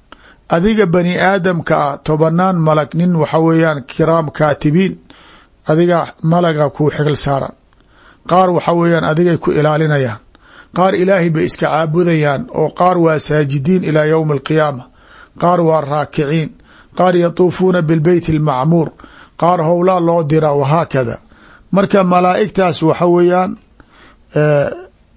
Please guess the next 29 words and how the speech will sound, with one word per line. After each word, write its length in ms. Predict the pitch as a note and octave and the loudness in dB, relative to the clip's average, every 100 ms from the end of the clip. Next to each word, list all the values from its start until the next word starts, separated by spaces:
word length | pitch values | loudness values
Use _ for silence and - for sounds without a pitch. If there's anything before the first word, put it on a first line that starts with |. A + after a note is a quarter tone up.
| _ _ _ - | _ _ _ -4
waa, 440 | D#3+ D#3 D3 F4 - | 0 2 0 -4 -4
waa 240 | D#3 D#3 | 0 0
caalam 420 | - E3 F3+ E3 D3 | 0 0 0 -2 -2
ghaybi. 440 | C3 E3+ D3+ C3 - _ _ _ _ _ _ _ _ - - - | 0 0 0 -4 -10 _ _ _ _ _ _ _ _ -20 -18 -2
Inay 240 | G3+ G3+ F#3 | 0 0 0
ayaga 360 | F3+ G3+ G3 E3+ | 2 2 0 -2
bani 260 | E3 E3 E3 | -2 -2 -2
aadan 400 | F3 F#3 E3+ E3 | 0 0 0 -2
isku 260 | D3 - G#3 | -6 -4 -4
tashakulaan 680 | - D3 E3 E3 E3+ E3 E3 | -2 -2 -2 -2 0 2 2
mooye, 400 | F#3 F#3+ D#3+ - - | 2 2 0 -2 -2
annaga 280 | F3 G3+ F3 | 2 2 0
sidooda 360 | F#3+ F3+ D#3+ | 2 2 2
kuma 220 | C#3+ D3 - | 0 -2 -2
arki 240 | D#3+ D3+ | -2 -4
karno. 280 | - C3 A#2 - - - - - - | -4 -6 -6 -16 -20 -20 -20 -14 0
Laakiin 320 | G3 - G#3 | 0 2 2
Nebi 200 | G3+ A3 G#3+ | 4 4 2
Muxamed 380 | F#3+ F3+ F3+ E3+ | 0 -2 0 0
oo 120 | E3+ | 0
kale, 200 | E3 D#3+ | 0 0
calayhi 260 | D3+ E3 D3+ | 0 -2 -2
salaatu 400 | D#3 D#3+ D3+ D#3 | 0 -2 0 -2
wasalaam, 440 | D3 D#3+ E3+ D3 _ - - - - - | 0 0 0 -2 _ -20 -20 -20 -20 -2
marna 380 | F3 G#3+ G#3 G3+ | 2 4 4 0
Jibriil 420 | D#3 E3+ F3+ G#3+ | 2 2 2 2
xaqiiqadiisuu 760 | E3 A#3 F#3 F3+ G3+ G3+ - F3+ | 0 -2 -2 0 0 0 0 0
ku 100 | - - | 2 0
arkay, 360 | - - G#3 | 0 -2 -4